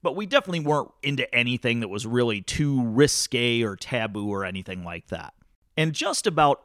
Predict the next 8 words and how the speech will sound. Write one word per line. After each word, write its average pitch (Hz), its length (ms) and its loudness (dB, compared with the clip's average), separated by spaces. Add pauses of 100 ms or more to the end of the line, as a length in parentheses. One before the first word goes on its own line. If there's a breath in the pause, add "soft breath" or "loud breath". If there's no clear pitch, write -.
everybody 127 560 2
knew 131 220 -2
that 107 220 0
about 85 340 -8
us, 92 400 -8 (260)
including 165 560 2
Lois 127 380 4
Joslin. 107 600 0